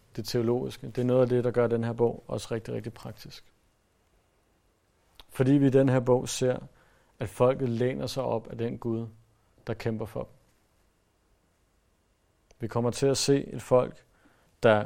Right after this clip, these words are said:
godt nok lige skal sparkes i gang, men efterfølgende stoler på ham, lever for ham. I en tid, som var præget af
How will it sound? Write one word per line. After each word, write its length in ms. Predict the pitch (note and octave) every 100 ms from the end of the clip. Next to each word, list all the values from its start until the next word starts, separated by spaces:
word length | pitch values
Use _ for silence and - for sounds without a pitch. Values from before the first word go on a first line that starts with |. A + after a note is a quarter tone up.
| -
godt 180 | C3+ D#3+
nok 140 | F#3+
lige 200 | F3 A3
skal 160 | A3+ G3
sparkes 400 | - F3+ D#3 C3+
i 40 |
gang, 260 | D3 F3 G#3 _ _ _ _ _ _ _ _ _ _
men 140 | C3+ D3+
efterfølgende 800 | D3+ - D#3+ - D3 C#3+ D3 - _ _ _ _
stoler 400 | - - D3+ D3
på 240 | B2 B2 A#2+
ham, 220 | C3 B2 - _
lever 340 | A#2+ B2 C3+ C3+
for 200 | A#2 A#2
ham. 160 | A#2+ - _ _ _ _ _ _ _ _ _ _ -
I 80 | C3
en 100 | A#2
tid, 300 | - C3 C#3
som 240 | - B2 A#2+
var 80 |
præget 460 | A#2 - A#2 A#2+ C3+
af 300 | - A2+